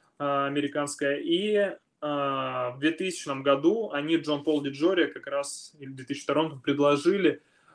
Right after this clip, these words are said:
а, совершить сделку о том, чтобы он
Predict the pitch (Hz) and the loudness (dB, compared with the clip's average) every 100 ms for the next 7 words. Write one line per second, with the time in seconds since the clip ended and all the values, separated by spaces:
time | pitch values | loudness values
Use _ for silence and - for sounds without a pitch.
0 | - 143 135 135 131 160 160 170 175 143 | -6 -2 2 2 0 2 2 2 -2 -2
1 | 139 170 208 202 - 151 135 - _ _ | -2 4 4 4 2 4 4 0 _ _
2 | _ 139 135 175 180 - 151 143 - 170 | _ -6 0 0 0 -2 0 0 0 2
3 | 185 170 | 2 2